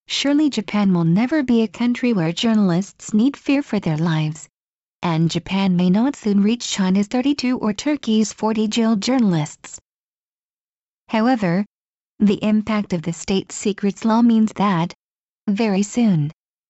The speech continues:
Japanese journalists may end up in jail for just doing their job of finding out what is happening and reporting it.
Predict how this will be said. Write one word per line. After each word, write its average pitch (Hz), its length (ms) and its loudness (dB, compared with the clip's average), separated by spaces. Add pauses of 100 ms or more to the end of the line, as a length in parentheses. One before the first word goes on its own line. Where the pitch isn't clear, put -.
(160)
Japanese 220 600 0
journalists 262 800 0
may 202 200 2
end 190 240 2
up 180 180 -2
in 175 140 2
jail 220 280 0
for 233 240 0
just 240 340 -4
doing 208 320 0
their 185 140 0
job 165 320 -2
of 156 80 -2
finding 185 460 -2
out 208 180 0
what 175 200 -2
is 165 160 -6
happening 247 520 2
and 202 240 2
reporting 202 500 0
it. 151 220 -4